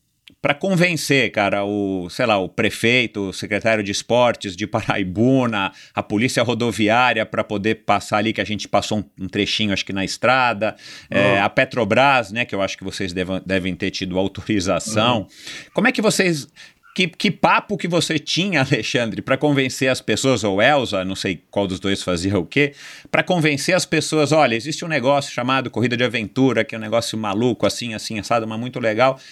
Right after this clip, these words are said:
Speaker 1: é, deixa a gente fazer, né? É, co-, como é que foi esse processo?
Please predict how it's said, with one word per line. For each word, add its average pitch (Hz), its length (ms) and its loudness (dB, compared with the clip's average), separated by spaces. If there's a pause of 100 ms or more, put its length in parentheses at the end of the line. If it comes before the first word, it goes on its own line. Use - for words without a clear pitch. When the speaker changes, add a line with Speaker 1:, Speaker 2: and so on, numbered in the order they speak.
(140)
Speaker 1:
é, 117 300 4
deixa 151 320 0
a - 20 -2
gente 151 200 -4
fazer, 101 440 0
né? 131 220 2 (240)
É, 107 300 0
co-, 143 320 -4
como 170 160 2
é - 20 4
que 170 140 -2
foi 147 240 2
esse 127 180 -2
processo? 101 720 -2